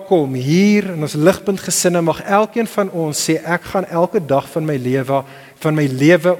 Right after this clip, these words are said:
gaan ek seker maak dat ek is in Berseba, sodat ek met die lewende ontmoeting kan hê, sodat ek hom in geloofsgehoorsaamheid kan volg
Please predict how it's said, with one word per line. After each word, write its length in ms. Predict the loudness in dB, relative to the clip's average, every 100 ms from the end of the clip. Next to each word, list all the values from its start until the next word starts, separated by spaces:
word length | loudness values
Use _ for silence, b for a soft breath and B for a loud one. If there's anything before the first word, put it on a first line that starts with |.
| -4
gaan 200 | -4 -2
ek 140 | -2
seker 380 | -2 0 0 -2
maak 260 | 0 -2
dat 160 | -2 -6
ek 260 | -4 -4 -4
is 180 | -6
in 140 | -6 -6
Berseba, 600 | -8 -4 0 2 2 -2 -6 B B B
sodat 340 | -2 -2 -2
ek 220 | -2 -2
met 100 | 0
die 160 | 0 0
lewende 380 | 0 2 2 -2
ontmoeting 480 | -2 -4 -4 -4
kan 180 | -2 -4
hê, 200 | -4 -6
sodat 300 | -6 -6 -6
ek 200 | -4 -4
hom 140 | -4 -6
in 80 | -6
geloofsgehoorsaamheid 1120 | -8 -4 -4 -4 -6 -6 -6 -6 -6 -8 -8
kan 140 | -12
volg 460 | -12 -6 -4 -4 -8